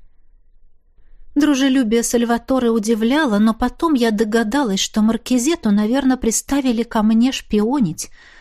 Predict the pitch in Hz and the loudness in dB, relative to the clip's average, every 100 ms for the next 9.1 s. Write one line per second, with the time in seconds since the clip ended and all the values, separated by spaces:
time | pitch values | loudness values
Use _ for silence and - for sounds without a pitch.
0 | - - 208 196 196 - 226 208 - 254 | -18 -2 2 2 -2 -4 -2 -2 -2 -2
1 | 240 254 269 254 285 269 - - - 311 | 0 0 0 0 0 0 -6 -12 -4 0
2 | 220 160 160 160 - - - 226 240 220 | 2 0 -6 -10 -14 -20 -4 0 2 2
3 | 220 233 240 214 202 214 233 269 269 226 | 2 0 -2 -2 0 0 0 -2 0 0
4 | - 143 - - - - _ - - - | -2 -10 -14 -20 -20 -20 _ -20 -20 -20
5 | - - - 254 269 277 320 - - - | -20 -20 -6 -4 2 2 0 -4 -8 -4
6 | 202 202 208 202 240 247 196 - - 190 | -2 2 2 0 0 0 0 -4 -4 -2
7 | 208 - 247 202 - 220 220 208 196 190 | 0 0 0 0 0 0 0 0 0 0
8 | 202 196 165 180 175 165 160 165 160 - | 0 -2 -4 -2 -4 -4 -6 -6 -10 -10